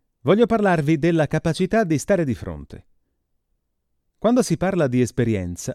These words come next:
bisogna necessariamente parlare della capacità di stare di fronte. È abbastanza ovvio, no? Non si può esaminare qualcosa se non si è disposti a starci di fronte.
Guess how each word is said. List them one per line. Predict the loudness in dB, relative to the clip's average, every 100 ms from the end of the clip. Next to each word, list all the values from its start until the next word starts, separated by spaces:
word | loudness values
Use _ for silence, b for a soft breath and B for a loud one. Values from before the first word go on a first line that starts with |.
| -10
bisogna | -6 -2 0 0
necessariamente | 0 0 -2 0 0 0 -2 -2
parlare | -2 -2 -2 -4 -2
della | -2 -2 -6
capacità | -8 -6 -6 -8 -10 _
di | -12 -10
stare | -10 -10
di | -8
fronte. | -4 -4 -4 -14 -20 _ _ _ _ _ _ -14
È | -12
abbastanza | -10 -12 -12 -8 -6
ovvio, | -6 -6 -10
no? | -10 -10 _ _ _ _ _ _ _ _ _
Non | 0 2
si | 2 0
può | 2 2
esaminare | 2 0 -2 0 0 -2 -4
qualcosa | -6 -6 -8 -12 -18 -16 -18 _ _
se | -6 -2
non | -2
si | -2 -2
è |
disposti | -2 -6 -8 -20 -20 -20 -20 _
a | -14
starci | -12 -18 -12 -8
di | -6
fronte. | -4 -6 -8 -20